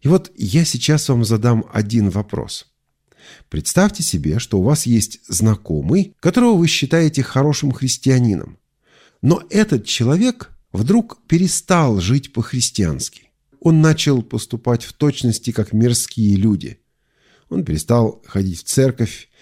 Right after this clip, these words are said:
перестал интересоваться духовными вопросами, перестал читать Божие Слово, перестал жертвовать на Божие дело, перестал общаться с другими христианами.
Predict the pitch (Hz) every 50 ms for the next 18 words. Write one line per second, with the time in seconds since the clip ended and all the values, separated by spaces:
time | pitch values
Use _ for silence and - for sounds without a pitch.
0 | _ _ _ _ - 78 80 78 - - 123 120 113 - - 110 98 - 92 90
1 | - - 113 117 113 - - 92 85 92 - - 131 123 107 98 98 92 90 90
2 | 92 - - 127 127 117 - - 110 101 92 - - _ - - 69 - - -
3 | 120 120 110 - - 92 - 110 101 92 85 98 104 95 92 92 85 - - -
4 | 110 117 110 101 90 - _ _ _ _ _ _ - 69 71 - - 117 113 107
5 | - - - - 101 92 107 120 127 120 - - 117 107 104 101 - - - -
6 | 85 95 95 113 120 113 92 104 104 101 95 85 98 104 98 92 87 78 _ _
7 | _ _ _ _ _ - 80 76 - - - 170 185 175 123 98 - - 151 156
8 | 156 - - 139 - - - - 98 101 110 107 98 98 98 92 95 92 90 -
9 | 117 117 107 - - - 113 92 76 - - - - -